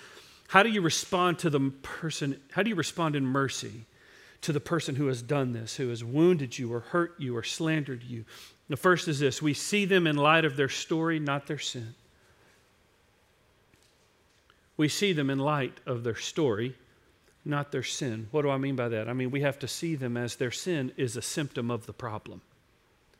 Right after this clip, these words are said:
right? Their sin is a symptom of the deeper issue. When someone is hurting, when someone hurts you, you can bet that they are themselves hurting. You've probably heard the phrase, "Hurting people hurt people,"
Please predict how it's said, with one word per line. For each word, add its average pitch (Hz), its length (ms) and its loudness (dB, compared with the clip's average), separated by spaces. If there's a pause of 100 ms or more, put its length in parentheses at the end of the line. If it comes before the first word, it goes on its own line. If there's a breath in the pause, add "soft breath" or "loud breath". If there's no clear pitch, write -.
(140)
right? 147 200 6 (1160 soft breath)
Their 151 120 4
sin 180 300 6
is 135 120 0
a 139 60 -2
symptom 151 480 2
of 139 200 4 (200 loud breath)
the 139 100 0
deeper 156 320 2
issue. 143 480 2
When 131 180 0
someone 190 540 2
is 143 300 0 (160)
hurting, 170 340 2
when 139 100 -2
someone 156 360 -4
hurts 156 340 -4
you, 170 260 -2 (1400 soft breath)
you 156 140 0
can 127 220 -4
bet 135 400 -2 (340)
that 127 220 -2
they 127 100 2
are 120 140 0
themselves 113 540 -4
hurting. 117 400 -10 (920)
You've 135 140 -8
probably 143 300 2
heard 135 280 0
the 123 60 -4
phrase, 127 400 0
"Hurting 135 340 -2
people 120 380 -4
hurt - 320 -8
people," - 340 -14